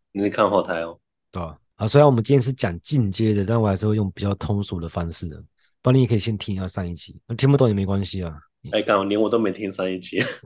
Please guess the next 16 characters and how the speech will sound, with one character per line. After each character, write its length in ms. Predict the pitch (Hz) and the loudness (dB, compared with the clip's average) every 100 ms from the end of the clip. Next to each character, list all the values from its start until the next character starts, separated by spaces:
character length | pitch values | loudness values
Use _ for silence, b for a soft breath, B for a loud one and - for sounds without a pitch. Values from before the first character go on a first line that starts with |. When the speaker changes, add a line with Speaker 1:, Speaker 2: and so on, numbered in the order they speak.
| 104 107 | -4 -4
Speaker 2:
<laughs> 380 | - - _ - | -8 -18 _ -10
没 200 | 104 110 | -4 -2
有， 120 | 107 | -2
也 200 | 104 104 | -4 -4
没 100 | 107 | -2
关 160 | 107 110 | -2 -2
系 180 | 98 104 | -2 -4
啦。 220 | 92 82 _ _ _ _ _ _ - | -6 -10 _ _ _ _ _ _ -2
因 80 | |
为 20 | 135 | 4
其 60 | |
实 60 | 143 | 6
我 80 | 123 | 6
还 60 | |
见 240 | 110 135 117 | 6 4 4
过 220 | 123 | 0